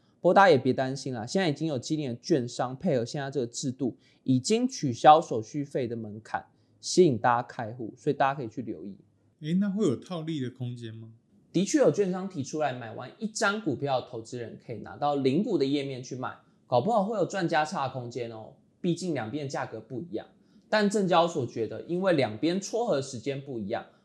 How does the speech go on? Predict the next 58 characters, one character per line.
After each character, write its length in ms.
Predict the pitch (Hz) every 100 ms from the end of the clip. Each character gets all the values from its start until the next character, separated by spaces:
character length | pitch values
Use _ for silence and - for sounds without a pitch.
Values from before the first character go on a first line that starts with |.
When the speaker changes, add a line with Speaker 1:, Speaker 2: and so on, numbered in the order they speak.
| _ -
Speaker 1:
不 140 | 160
认 280 | 196 233 165
为 160 | 123
这 120 | 110 147
样 140 | 127
套 240 | - 143 131
利 140 | 131
的 140 | 117
人 140 | 104 95
会 260 | - 185 147
很 140 | 123
盛 260 | - 117 92
行。 180 | - - _ _ _ -
Speaker 2:
那 140 | 196
之 200 | 180 190
前 160 | 165 160
有 120 | 139
哪 160 | 135 110
些 200 | 123 127
是 180 | 127
比 100 | 123
较 140 | 110 120
热 220 | 147 156
门 180 | 110 104
的 140 | 107
零 200 | 101 110
股 160 | 117 117
交 280 | - 113 117
易 100 | 110
标 240 | 117 107
的 240 | 107 113
啊？ 80 | 113 - _ _ -
Speaker 1:
我 100 | 131
们 140 | 131
从 200 | 147 143
这 40 |
张 140 | 160 180
表 160 | 143
格 60 | 117
可 80 | 131
以 40 |
看 240 | 113 143 120
到， 320 | 120 - - _ -
今 260 | 240 262
年 180 | 226 156
台 200 | 147 156
股 120 | 160
最 200 | 131 156
热 240 | 147 151 120
三 420 | - 165 160 180
档 260 | 131 113 113
零 140 | 139
股 140 | 131
交 200 | 110 123
易 60 | 123
的 60 | 113
股 140 | -
票， 380 | - - 107